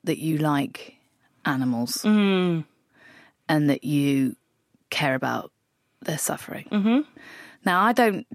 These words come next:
Speaker 1: dislike animals,
Speaker 2: No.
Speaker 1: but I'm a big believer in the cycle of life.
Speaker 2: Mm-hmm.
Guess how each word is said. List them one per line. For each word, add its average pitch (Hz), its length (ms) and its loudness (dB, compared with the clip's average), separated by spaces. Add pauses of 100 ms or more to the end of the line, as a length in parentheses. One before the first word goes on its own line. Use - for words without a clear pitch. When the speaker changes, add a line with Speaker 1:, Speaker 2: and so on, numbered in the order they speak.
Speaker 1:
dislike 123 560 0
animals, 117 560 -2
Speaker 2:
No. 190 280 -2 (120)
Speaker 1:
but 175 120 4
I'm 175 180 2
a 175 80 -2
big 214 320 0
believer 151 600 2
in 139 200 2
the 147 60 2
cycle 175 560 -2
of 143 120 0
life. 120 420 -4
Speaker 2:
Mm-hmm. 160 280 -4